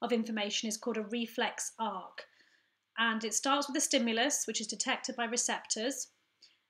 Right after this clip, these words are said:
receptors pass information to sens-, to a sensory neuron. This then connects to a relay neuron, most commonly in the spinal cord, so it does not go to the brain. The motor neuron,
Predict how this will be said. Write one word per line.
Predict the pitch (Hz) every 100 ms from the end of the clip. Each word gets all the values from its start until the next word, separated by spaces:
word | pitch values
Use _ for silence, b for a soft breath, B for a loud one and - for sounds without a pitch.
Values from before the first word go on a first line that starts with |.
| _ _ 214
receptors | - 269 294 285
pass | - 277 285 - - -
information | 254 233 247 247 254 220
to |
sens-, | - 254 233 - -
to | 233
a |
sensory | 233 247 226 254
neuron. | 233 220 202 202 240 320 _ _ B B B -
This | 202 330 -
then | - 262 247
connects | - 269 269 - -
to | - 254
a | 240
relay | 214 269 277 277 247 202 208
neuron, | 196 185 185 185 208
most | 233 240 - - -
commonly | - 247 240 226 220
in | 220
the | 214
spinal | - 208 208 208 - _ _ _ _ _
cord, | - 214 220 233
so | - 214
it | - -
does | 269 262
not | 247 190
go | 226
to | 220
the | 220
brain. | 220 208 196 262 262 - _ _ _ _ B B B B B B _ _
The | 262
motor | 254 285 330 - 311
neuron, | 285 277 262 247 247 240